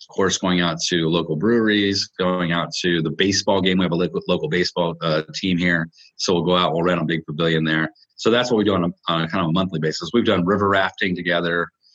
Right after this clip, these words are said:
And those are all super great team building events. And all, every single time we do a social night like that, that the family's invited, not just the team member. So all the families get to know each other,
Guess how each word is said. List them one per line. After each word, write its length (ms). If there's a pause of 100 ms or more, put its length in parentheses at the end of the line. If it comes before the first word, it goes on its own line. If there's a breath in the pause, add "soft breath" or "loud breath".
(140 soft breath)
And 80
those 100
are 120
all 160
super 340
great 220
team 240
building 260
events. 460
And 100
all, 260 (240)
every 220
single 240
time 180
we 60
do 80
a 40
social 300
night 140
like 160
that, 260 (120)
that 120 (140)
the 80 (100)
family's 460
invited, 380
not 320
just 340
the 80
team 220
member. 140 (440 loud breath)
So 220
all 160
the 160
families 360
get 180
to 60
know 140
each 160
other, 180